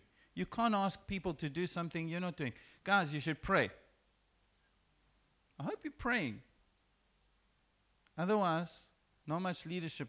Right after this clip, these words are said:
there. Your speech. Paul says it shouldn't be yes, yes, no, no. It's yes and no at the same time. What's that? That's the way the world operates. <laughs> Yeah, in Afrikaans you can say it, eh?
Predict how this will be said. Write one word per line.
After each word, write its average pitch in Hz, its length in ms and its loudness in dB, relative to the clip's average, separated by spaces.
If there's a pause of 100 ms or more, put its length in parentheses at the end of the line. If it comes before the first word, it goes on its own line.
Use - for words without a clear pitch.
there. 107 160 -8 (1000)
Your 160 140 2
speech. - 640 -2 (1500)
Paul 185 200 2
says 165 540 -2 (160)
it 139 100 -10
shouldn't 208 400 -2
be 196 80 0
yes, 160 340 2
yes, 165 360 0
no, 160 180 4
no. 156 280 6
It's 123 200 0
yes 160 280 2
and 143 140 4
no 156 160 4
at 143 120 2
the 151 80 -4
same 156 260 0
time. 123 360 0 (180)
What's 156 240 -4
that? 151 360 -2 (140)
That's 165 280 -4
the 165 100 -4
way 170 100 2
the 156 120 0
world 180 260 4
operates. 113 600 -4 (1300)
<laughs> - 320 8
Yeah, 143 220 2
in 131 60 -2
Afrikaans 180 500 2
you 131 60 -2
can 123 160 0
say 117 220 -2
it, 113 100 -4
eh? 120 180 0